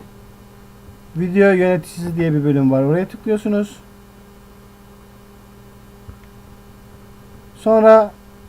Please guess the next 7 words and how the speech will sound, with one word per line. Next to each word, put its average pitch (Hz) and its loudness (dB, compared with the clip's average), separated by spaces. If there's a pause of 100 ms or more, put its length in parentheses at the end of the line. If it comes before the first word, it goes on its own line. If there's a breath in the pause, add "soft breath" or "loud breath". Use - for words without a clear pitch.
(160)
gelen 185 0
video 190 -2
bölümü 156 -2
kısmında 160 -2
ekranın 180 -6
solunda 175 -4
bulunan 143 0